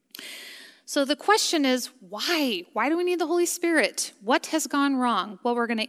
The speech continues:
answer that by looking at two aspects of marriage.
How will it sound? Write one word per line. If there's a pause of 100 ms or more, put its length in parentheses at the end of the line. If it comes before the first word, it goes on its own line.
answer
that (320)
by
looking
at
two
aspects
of
marriage.